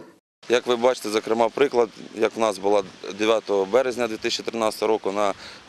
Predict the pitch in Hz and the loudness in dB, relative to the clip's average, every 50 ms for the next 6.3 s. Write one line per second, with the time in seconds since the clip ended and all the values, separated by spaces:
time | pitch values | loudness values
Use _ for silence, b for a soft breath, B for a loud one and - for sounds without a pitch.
0 | - - - 98 90 101 107 107 107 117 123 113 - - 107 107 101 87 101 107 | -18 -16 -14 -6 -4 -2 -2 -2 -2 -2 -2 -2 -2 -2 -2 -2 -2 0 0 2
1 | 120 135 139 127 113 120 110 - 110 110 117 113 113 113 107 - 123 107 101 107 | 2 2 2 0 -2 -4 -4 -4 -2 -2 0 2 2 0 0 -2 -4 -2 0 2
2 | 110 101 101 98 - - 101 98 101 95 - 113 107 - 98 - - 104 117 127 | 2 2 0 -2 -2 -4 -4 -4 -4 0 0 0 0 0 -2 -4 -2 0 0 0
3 | 127 113 - 107 92 95 107 113 123 107 107 101 90 104 113 113 107 - 98 - | 0 -2 -4 -6 -4 -2 0 0 0 0 -2 -4 -2 -2 -2 -2 -2 -6 -6 -6
4 | 104 101 95 98 104 113 131 135 127 113 110 B B B B B B - - 92 | -6 -4 -2 0 0 2 2 2 0 0 -2 B B B B B B -6 -2 0
5 | 107 123 139 127 120 110 - - 104 101 104 98 101 110 120 107 98 - - 104 | 2 2 2 2 0 -2 -2 0 0 0 0 0 2 2 2 2 0 0 -2 -2
6 | 98 90 87 - - 87 | -2 -2 -4 -4 -4 -6